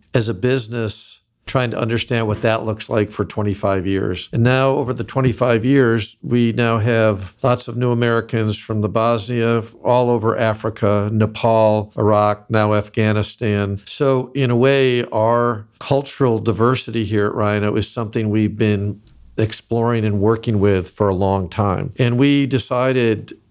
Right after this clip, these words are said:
to try to be the best in the state of Vermont for a place to come as a new American. So what does that look like? It takes a lot of practice. And so this idea of diversity and inclusion for us is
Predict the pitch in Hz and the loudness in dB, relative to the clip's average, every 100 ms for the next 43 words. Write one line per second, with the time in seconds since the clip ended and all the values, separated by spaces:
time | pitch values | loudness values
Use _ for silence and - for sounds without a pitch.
0 | _ _ - - 123 117 110 110 127 120 | _ _ -12 -2 2 2 0 -2 -2 -2
1 | 98 117 110 104 113 117 110 - - _ | 0 0 2 0 2 2 0 -10 -20 _
2 | - 117 - 123 110 107 101 127 123 107 | 0 0 0 -4 -2 -4 -2 0 0 -2
3 | 107 _ - 110 107 - 117 107 - - | -6 _ 0 0 0 0 0 0 -4 -10
4 | 107 - 110 104 101 110 101 98 95 92 | -6 -4 -2 -2 -4 -2 -2 -2 -2 -2
5 | 92 85 - - _ _ _ _ _ - | -4 -8 -10 -12 _ _ _ _ _ -8
6 | - 120 135 135 113 117 - 131 170 117 | -2 0 0 -2 -2 -2 -2 -2 -2 -2
7 | 110 107 - - - 104 - 135 - 123 | 0 -2 -8 -8 -4 -2 -2 -4 -4 -2
8 | 123 117 104 117 107 107 - - - 113 | 0 -2 -2 -2 -2 -2 -8 -8 -10 -10
9 | - 120 110 107 - 139 - 131 117 120 | -4 -2 -2 -2 -2 -2 -2 -6 -2 -2
10 | 113 - 117 104 92 90 - _ 123 107 | -2 -2 0 0 -2 -8 -20 _ 0 4
11 | 120 113 135 117 107 - 131 131 117 110 | 2 2 -2 -4 -4 0 2 2 0 -6
12 | - - 120 120 - - - 107 101 95 | -6 -4 0 0 -2 -8 -2 0 0 -2